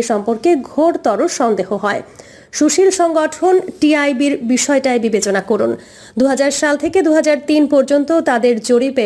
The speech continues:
বাংলাদেশ নাকি পৃথিবীর সবচেয়ে দুর্নীতিগ্রস্ত দেশ ছিল, অথচ স্বয়ং শেখ হাসিনা তার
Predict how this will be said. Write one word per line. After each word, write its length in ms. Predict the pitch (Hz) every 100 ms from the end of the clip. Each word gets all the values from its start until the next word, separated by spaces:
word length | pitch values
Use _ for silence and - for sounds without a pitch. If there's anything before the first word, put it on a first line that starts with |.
| 196
বাংলাদেশ 440 | 196 196 240 349 -
নাকি 200 | 349 339
পৃথিবীর 480 | 330 294 285 302 330 -
সবচেয়ে 380 | 262 240 - 320 214
দুর্নীতিগ্রস্ত 840 | 247 302 339 330 247 226 240 - 262
দেশ 200 | 214 185 -
ছিল, 240 | - 202 - - - - -
অথচ 320 | 240 247 339 392 392
স্বয়ং 340 | 330 294 302
শেখ 240 | 294 262 262
হাসিনা 320 | 285 294 285 277
তার 200 | 262